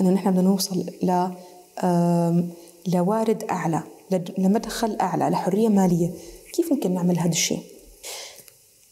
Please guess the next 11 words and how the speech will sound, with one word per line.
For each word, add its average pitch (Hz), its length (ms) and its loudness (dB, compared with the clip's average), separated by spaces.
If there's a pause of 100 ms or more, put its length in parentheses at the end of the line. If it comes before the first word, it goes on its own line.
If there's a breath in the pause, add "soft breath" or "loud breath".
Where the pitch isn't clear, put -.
(320)
قانون 269 300 0
اليوم 208 520 2
أو 185 100 -2
مفهوم 190 420 2
اليوم 185 340 2
هو 185 180 2
قانون 190 760 2
المنفعة. 185 680 0 (580 loud breath)
كيف - 280 0
ممكن 277 560 2
أنت 180 320 0